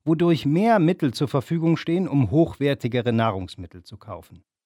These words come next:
Obwohl es meine Berufung und mein liebster Zeitvertreib ist, habe ich nicht immer viel Zeit, um jeden Tag frisch zu kochen. Hier habe ich eine Reihe an Tipps zusammengestellt, mit denen Sie all Ihre Mahlzeiten rasch und einfach herstellen können,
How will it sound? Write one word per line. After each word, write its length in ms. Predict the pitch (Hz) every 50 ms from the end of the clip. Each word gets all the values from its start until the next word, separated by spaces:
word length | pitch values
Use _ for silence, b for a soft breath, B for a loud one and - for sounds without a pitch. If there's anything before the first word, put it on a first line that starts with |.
| _ _ _ -
Obwohl 280 | 151 127 156 240 262
es 100 | 262 -
meine 160 | - 190 170
Berufung 540 | 139 131 139 175 226 214 - - 123 110 98
und 240 | 90 123 127 - -
mein 200 | 123 117 117 120
liebster 480 | 123 165 220 214 - - - 170 156 -
Zeitvertreib 680 | - - 180 - - - 156 120 - - 110 110 110 -
ist, 320 | 131 180 185 - - _
habe 160 | 190 175 170
ich 100 | 151 -
nicht 200 | 175 165 - -
immer 240 | 135 165 170 160 -
viel 400 | - - - 180 170 165 156 135
Zeit, 420 | - - - 165 143 143 147 131
um 140 | 131 123 120
jeden 260 | 110 117 120 110 117
Tag 300 | 107 - 123 98 85 -
frisch 320 | - - - 101 - - -
zu 140 | - - 92
kochen. 360 | - - 85 - - - - _ _ _ _ _ _ -
Hier 240 | 143 190 226 196
habe 160 | 165 165 160 165
ich 120 | 147 156
eine 160 | 131 120 104
Reihe 220 | 120 151 175 170 113
an 120 | 117 123
Tipps 300 | - - 180 - - -
zusammengestellt, 720 | - 131 117 123 113 117 120 117 113 - 131 123 135 -
mit 160 | - 117 101 127
denen 160 | 123 127 123
Sie 180 | 117 123 123
all 240 | - 113 131 160 165
Ihre 240 | - 170 160 139 131
Mahlzeiten 680 | 123 123 127 143 151 - - - 120 117 - - 117
rasch 360 | 110 107 127 160 160 - -
und 220 | - - 135 - -
einfach 440 | 117 139 156 160 - - 127 113 113
herstellen 520 | 139 156 156 143 - 120 110 104 104 104
können, 340 | - 131 131 147 190 180